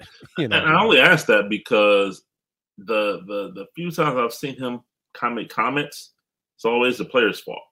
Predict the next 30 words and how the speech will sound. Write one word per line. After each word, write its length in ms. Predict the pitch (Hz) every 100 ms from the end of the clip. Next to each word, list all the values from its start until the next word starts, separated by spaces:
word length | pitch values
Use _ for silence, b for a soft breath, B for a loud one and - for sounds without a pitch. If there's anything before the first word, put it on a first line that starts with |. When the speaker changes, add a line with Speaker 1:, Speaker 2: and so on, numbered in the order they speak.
| _ _ _
Speaker 2:
It 60 | 90
was, 140 | 92 87
"They 120 | 104
did 220 | 98 98
this, 420 | 104 - - - 82
or 60 |
they 160 | 85 104
did 160 | 104
that." 180 | 107 - - _ _ _ -
And 100 | 117
it's 160 | 123
like, 300 | 110 101 92 - _ _ _ _ _ _ _ _ -
at 100 | 95
a 20 |
certain 320 | 185 220 -
point, 400 | 95 170 143 92 - _ _ _ _ _ _ _ _ _ _
where's 220 | 110 120 143
the 40 |
self-accountability? 1040 | 117 - - 151 127 113 151 110 95 80 _ _ _ -
Leader, 520 | 98 95 107 147 151 _ _ _ _ _ _ _ _ _ _ _ _ _ _ _ _ _ _ _ _ _ _ _
overseer, 640 | - 117 117 - 120 120 131 -
head? 520 | - 113 110 110 160 - _ _ _ _
Speaker 1:
Well, 140 | 127 113
last 260 | 160 233
night 220 | 160 156
he 80 | 139
tossed, 340 | - 147 139 - _
uh, 140 | 135
his 120 | 120 98
defense, 380 | 196 131 107